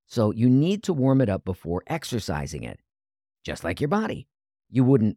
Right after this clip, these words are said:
run a race without stretching out and warming up, so don't talk for hours into a microphone without warming up your vocal cords first.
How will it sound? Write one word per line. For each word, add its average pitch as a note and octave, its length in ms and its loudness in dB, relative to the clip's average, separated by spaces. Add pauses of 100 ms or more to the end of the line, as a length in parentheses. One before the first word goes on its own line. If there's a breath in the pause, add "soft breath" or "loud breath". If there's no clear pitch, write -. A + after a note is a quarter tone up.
(140)
run G2+ 300 -2
a G#2+ 80 2
race B2+ 400 0
without G2+ 340 -2
stretching B2 460 -2
out B2 160 -4
and G#2+ 120 -2
warming C#3+ 320 2
up, E3 220 -2
so C3 320 0 (400)
don't C#3 220 -2
talk C#3 260 -2
for - 180 -6
hours G2 380 0
into F#2+ 240 -2
a G2 40 0
microphone E2 760 -4 (260)
without F2+ 380 -4
warming E2 340 -4
up D#2+ 160 -8
your E2+ 120 -2
vocal D#2+ 360 -6
cords D2 400 -10
first. - 540 -10